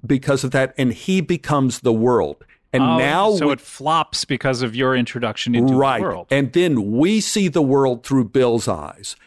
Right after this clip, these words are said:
Speaker 1: And now we have
Speaker 2: Ah.
Speaker 1: empathy for him whenever he steps in that puddle.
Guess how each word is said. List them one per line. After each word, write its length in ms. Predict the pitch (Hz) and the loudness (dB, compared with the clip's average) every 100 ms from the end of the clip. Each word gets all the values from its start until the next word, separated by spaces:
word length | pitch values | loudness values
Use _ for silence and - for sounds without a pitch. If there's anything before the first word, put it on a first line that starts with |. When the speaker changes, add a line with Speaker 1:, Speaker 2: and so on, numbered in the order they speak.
| _ | _
Speaker 1:
And 240 | 135 139 135 | -2 2 2
now 280 | 135 143 147 | 2 2 2
we 200 | 139 135 | 2 0
have 220 | 131 117 - | 0 -2 -2
Speaker 2:
Ah. 40 | |
Speaker 1:
empathy 540 | 156 170 - 139 - 117 | -2 -2 -2 -2 -2 -2
for 300 | - 117 110 | 0 0 0
him 300 | - 147 117 | 0 0 2
whenever 360 | 117 117 107 113 | 2 0 0 -2
he 60 | |
steps 440 | - - 110 - 120 | -2 -4 -4 -2 0
in 120 | 107 | 0
that 220 | 95 - | -2 -6
puddle. 400 | - 113 82 - | -4 -2 -2 -6